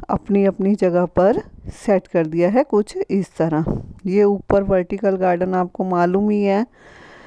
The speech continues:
जो मैं आपको हर video में दिखाती हूँ, जिसमें पर्सना और फॉर्चूना के फ्लावर लगे हुए हैं, पर्पल हार्ट लगा हुआ है।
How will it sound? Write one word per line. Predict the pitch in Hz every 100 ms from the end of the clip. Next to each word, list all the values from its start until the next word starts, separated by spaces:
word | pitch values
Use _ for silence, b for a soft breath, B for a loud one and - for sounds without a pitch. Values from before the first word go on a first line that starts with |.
| B -
जो | 202
मैं | 202 196
आपको | 185 180 -
हर | 202 208
video | 180 190 190
में | 190 190
दिखाती | 190 220 190 -
हूँ, | 196 208 349 B B B B B _ _ _ _ _ _ - B B B B B B B B B B
जिसमें | 220 214 226 214
पर्सना | 208 196 190 214 208 214
और | - 196 185
फॉर्चूना | 185 185 - 202 208
के | 202
फ्लावर | 202 196 190 185 190
लगे | 185 170
हुए | 185 185
हैं, | 190
पर्पल | 185 180 - 190
हार्ट | - 185 180 180
लगा | 185 175
हुआ | 185 175 175 170
है। | 202 233